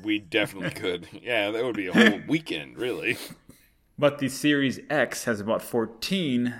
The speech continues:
Speaker 2: gigabytes of usable ram and twelve teraflops. So, um, it would make sense if you looked at any of the track records from both Xbox and PlayStation that they do announce their large console, and then subsequently after their, their, their slim or their, um,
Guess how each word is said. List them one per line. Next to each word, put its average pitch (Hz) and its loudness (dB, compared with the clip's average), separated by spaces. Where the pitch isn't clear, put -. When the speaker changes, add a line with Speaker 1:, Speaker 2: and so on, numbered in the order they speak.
Speaker 2:
gigabytes 107 -2
of 101 -6
usable 95 -2
ram 95 -2
and 90 -8
twelve 143 -2
teraflops. 85 -8
So, 95 -2
um, 104 -2
it 131 0
would 151 2
make 151 -4
sense 101 -2
if 107 -8
you 101 -2
looked 107 -2
at 101 0
any 107 0
of 98 -4
the 95 -4
track 95 -6
records 90 -12
from 95 -8
both 95 -6
Xbox 95 -8
and 107 -4
PlayStation 92 -6
that 87 -10
they 98 -2
do 110 2
announce 95 -4
their 87 -4
large 131 4
console, 110 2
and 170 2
then 156 4
subsequently 127 6
after 107 4
their, 101 4
their, 98 0
their 95 -2
slim 113 2
or 104 -2
their, 98 -2
um, 90 -8